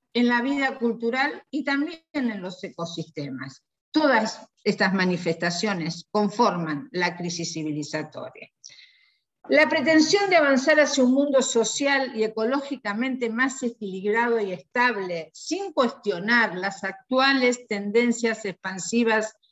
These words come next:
de los activos financieros, los agregados monetarios y la mercantilización de la vida en general, es algo tan ingenuo que roza la estupidez.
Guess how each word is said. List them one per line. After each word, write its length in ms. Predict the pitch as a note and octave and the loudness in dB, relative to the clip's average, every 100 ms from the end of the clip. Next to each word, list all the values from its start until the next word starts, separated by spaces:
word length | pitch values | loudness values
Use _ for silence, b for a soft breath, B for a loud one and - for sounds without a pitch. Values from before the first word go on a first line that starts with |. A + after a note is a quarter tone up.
| _ - | _ 2
de 120 | G3+ | 2
los 200 | G3+ G3+ | 4 0
activos 500 | F3 - B3 A3 A3 | -4 0 2 2 0
financieros, 1000 | F#3 F3+ F3 - A#3+ A3+ E3 E3 - - _ - | -4 -4 -4 0 4 4 4 -4 -8 -16 _ -2
los 280 | G#3 G#3 - | 0 0 0
agregados 720 | G#3+ G#3 G#3+ A3 B3 B3 A3 | 2 6 4 4 2 2 0
monetarios 1000 | G3+ F#3+ F3+ F3 A#3+ A3+ F3+ E3+ E3 - - | -2 -6 -8 -2 0 2 0 -6 -8 -10 -2
y 100 | A3+ | 2
la 160 | G#3+ | 4
mercantilización 1160 | G#3+ G3 G3 G3 F#3+ F#3 F#3+ F3+ G3+ G3 B3 A#3+ | 2 -2 0 -4 -4 -6 -8 -4 -4 0 2 4
de 80 | G#3 | 4
la 180 | F#3 | 2
vida 480 | F3+ A#3+ A3+ E3+ - B B B _ | 0 0 0 -2 -6 B B B _
en 180 | A#3 A#3 | 4 4
general, 800 | - A3+ G#3 G#3 A3+ B3 C#4+ C#4 _ _ _ - | 4 0 0 0 0 0 -4 -8 _ _ _ -4
es 220 | C4 - | -2 2
algo 360 | C#4 B3+ A#3+ A#3 | 0 2 -2 -2
tan 220 | C#4 C#4 | -2 -2
ingenuo 800 | B3+ - B3+ B3+ C4 C4+ C#4+ - _ _ | -4 -4 -4 -4 -6 -6 -10 -14 _ _
que 120 | A#3 | -4
roza 360 | G3 G#3+ G#3+ F#3 | -2 -4 -4 -6
la 100 | F#3 | -6
estupidez. 880 | F3+ F#3 E3+ E3+ D3 B2+ - - | -8 -10 -6 -6 -6 -8 -14 -18